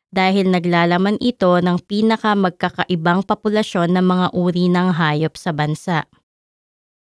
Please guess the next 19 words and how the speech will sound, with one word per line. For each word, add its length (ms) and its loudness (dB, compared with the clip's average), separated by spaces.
Bukod 320 2
sa 160 -4
magagandang 800 2
mga 240 0
dalampasigan, 1040 -2
ang 240 0
mga 240 2
bisita 400 -4
sa 160 -4
Palawan 720 2
ay 160 0
may 240 2
maraming 560 2
iba 400 -2
pang 160 -2
mga 320 0
lugar 400 0
para 240 -2
tuklasin. 880 -6